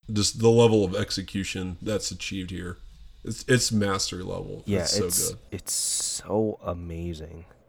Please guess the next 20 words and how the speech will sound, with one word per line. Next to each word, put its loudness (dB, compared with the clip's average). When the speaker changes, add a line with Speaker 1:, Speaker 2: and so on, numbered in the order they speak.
Speaker 2:
That, -4
yeah, 4
no, 0
it's -4
my -2
song 2
of 0
the 2
week -2
too. -4
It's, -2
it's -4
an -2
amazing 0
track, 0
and -2
I'm -6
so -4
happy -6
that, -8